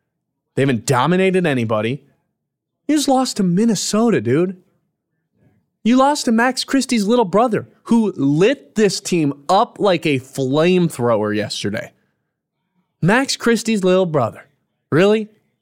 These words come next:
That guy? I'm looking at this Tom Izzo team, and if I'm a Michigan State fan,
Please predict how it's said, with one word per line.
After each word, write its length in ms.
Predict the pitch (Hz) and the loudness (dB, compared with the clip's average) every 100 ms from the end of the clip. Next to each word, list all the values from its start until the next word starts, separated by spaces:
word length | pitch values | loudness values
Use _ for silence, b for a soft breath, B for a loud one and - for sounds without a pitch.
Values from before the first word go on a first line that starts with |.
| - | -2
That 260 | 160 185 | 0 0
guy? 280 | 190 208 214 - _ _ _ _ _ _ _ _ _ _ _ _ _ _ _ _ _ _ _ _ _ _ _ _ _ _ _ _ _ - | 2 0 0 -6 _ _ _ _ _ _ _ _ _ _ _ _ _ _ _ _ _ _ _ _ _ _ _ _ _ _ _ _ _ -2
I'm 120 | 202 | 0
looking 240 | 269 226 | 2 2
at 120 | 196 175 | 0 0
this 160 | 160 | -2
Tom 260 | - 156 147 | 0 0 0
Izzo 260 | 135 127 | 0 -2
team, 340 | 113 113 104 - _ _ - | -2 -2 -2 -4 _ _ -2
and 80 | 151 | 0
if 100 | 156 | 2
I'm 160 | 208 | 0
a 40 | 240 | 0
Michigan 360 | 208 - 233 | -2 -2 -4
State 280 | 220 139 107 | -2 -2 -2
fan, 320 | - 107 104 | -2 -4 -4